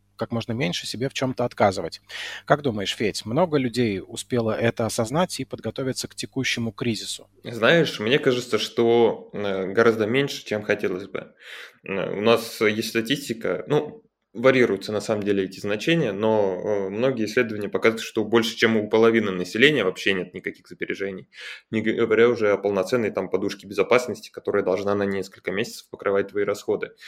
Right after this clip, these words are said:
Speaker 2: Э, могли ли люди, э, подготовленнее подойти? Ну, знаешь, э, если так, э, знать все заранее, то, конечно, можно было бы и биткоин купить в две тысячи двенадцатом, а продать его по шестьдесят с чем-то тысяч долларов.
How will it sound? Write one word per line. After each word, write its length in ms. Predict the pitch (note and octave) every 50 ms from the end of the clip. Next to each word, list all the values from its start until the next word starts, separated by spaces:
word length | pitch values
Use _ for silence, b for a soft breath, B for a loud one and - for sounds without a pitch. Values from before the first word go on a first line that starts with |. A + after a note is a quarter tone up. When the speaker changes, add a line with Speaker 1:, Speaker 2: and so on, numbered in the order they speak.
| B B B B B B B B B B B B B B _ _ _ _ _ _ - -
Speaker 2:
Э, 500 | A2+ A#2+ A#2 A#2 A#2 A#2 A#2 A2+ A2+ A2+ - _ _ _ _ _ _ _ _ _ - F3
могли 320 | F3 D#3 - E3+ G3 G3+
ли 140 | F3 D3+ D3
люди, 260 | D#3 F3+ E3 - C#3
э, 340 | C3+ B2+ - - - - C3+
подготовленнее 720 | C3+ - C#3 A#2+ C3 C3 - F#3 G3+ G#3 G3+ F#3+ D#3+ C#3+ B2+
подойти? 460 | - A#2 A2 A2+ A#2 A2+ A2+ - G2+
Ну, 280 | F#2+ A#2 D#3+ F3 F3 -
знаешь, 520 | G#2+ - A2 B2 D3+ D#3 B2 - - - -
э, 260 | - G#2+ G#2 G2 F#2+ F#2+
если 720 | G2 A2 A2 A2 G#2+ G#2+ G#2+ G2+ G2 F#2+ F#2+ F#2 F#2+ F#2+
так, 400 | F#2 F#2 F2+ F2 F2 - - - -
э, 640 | G#2 G2 F#2+ F#2+ F#2 F#2 F#2 F2 F#2 F#2 F2 F2+ F#2 A2+
знать 440 | A#2 A#2 A#2+ C3 B2 B2 A#2+ A#2+ -
все 220 | - - - B2
заранее, 440 | G#2+ A#2 A2 A2 D#3 F#3+ F3+ D3+ A#2+
то, 140 | - B2 G#2+
конечно, 400 | - G#2+ A#2 C#3+ D3 - - A2+
можно 260 | A2 B2+ B2+ A#2+ A2+
было 220 | G#2+ A2+ A#2 A2+ A2+
бы 260 | G#2+ A2 A2 G#2+ G#2
и 20 |
биткоин 460 | G#2 G#2 G#2+ A2+ C3 F3 F#3 F3 C#3
купить 400 | - - A2 - A2 G2+ G2+ - -
в 60 | A2
две 140 | G#2+ G#2 G2+
тысячи 200 | - G#2+ F#2+ G#2
двенадцатом, 560 | G2+ G#2 G#2+ A#2 C#3 D#3 - - - G2+ G2
а 40 | G#2
продать 380 | - - A2+ G2+ G#2 G2+ - -
его 120 | G2+ G2
по 140 | F#2+ - G#2
шестьдесят 240 | - - - G#2+ G2+
с 40 | -
чем-то 280 | - G#2 G2 - G2+
тысяч 260 | - - G2 - - -
долларов. 440 | A2 G#2+ G#2 G#2 G2 F#2 F#2 -